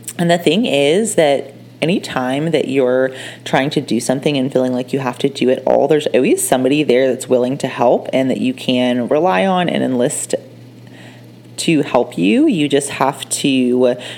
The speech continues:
realize that you have the resources and, uh, acknowledge and admit that, like, "Yeah, sometimes it's great to have help. Today's one of those days.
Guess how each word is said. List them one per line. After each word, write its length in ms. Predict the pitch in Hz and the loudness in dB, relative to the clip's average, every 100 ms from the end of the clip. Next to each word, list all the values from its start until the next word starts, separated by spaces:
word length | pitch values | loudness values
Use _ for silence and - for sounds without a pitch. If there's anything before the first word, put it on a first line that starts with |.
| - | -14
realize 540 | - 123 117 135 170 175 | 0 2 4 2 2 2
that 120 | - | 0
you 100 | - | 0
have 240 | 185 185 | 0 0
the 100 | 196 | 0
resources 840 | 185 196 - 202 214 208 208 226 - | 0 0 2 0 2 2 2 2 -2
and, 680 | - 131 127 127 127 127 131 | 0 0 2 2 0 -2 0
uh, 220 | 131 127 - - - - | 2 2 0 -4 -6 -2
acknowledge 560 | 123 143 113 120 127 | 0 2 2 2 0
and 100 | - | 0
admit 360 | 127 127 120 120 | 0 0 -2 0
that, 120 | - | 0
like, 180 | 127 - | 0 -2
"Yeah, 480 | 113 131 120 127 139 | -2 0 0 0 -2
sometimes 640 | - 208 214 233 233 220 | 0 0 2 2 2 2
it's 180 | 160 - | 0 -4
great 300 | - 131 131 | -2 0 0
to 80 | 165 | -2
have 240 | 156 151 | 0 0
help. 300 | - 185 175 | 2 2 2
Today's 420 | - 139 135 131 147 | -4 0 2 2 0
one 100 | 147 | 0
of 80 | |
those 240 | 147 143 147 | 2 0 2
days. 400 | 165 160 160 | 2 4 2